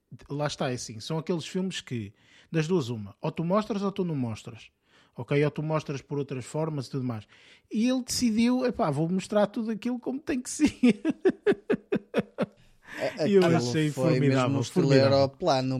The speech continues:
Speaker 2: literalmente. Só que um, um estilo aeroplano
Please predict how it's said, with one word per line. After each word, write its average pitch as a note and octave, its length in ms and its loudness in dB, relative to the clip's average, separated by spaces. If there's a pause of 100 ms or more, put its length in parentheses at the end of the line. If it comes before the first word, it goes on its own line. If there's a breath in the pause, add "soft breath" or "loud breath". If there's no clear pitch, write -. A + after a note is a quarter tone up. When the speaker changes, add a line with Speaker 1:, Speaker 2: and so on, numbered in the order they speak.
Speaker 2:
literalmente. C3 760 -2
Só D#3 160 -2
que F#3 160 -6
um, G#3 380 -2 (840 soft breath)
um - 60 -8
estilo A3 340 -4
aeroplano G#3+ 1000 0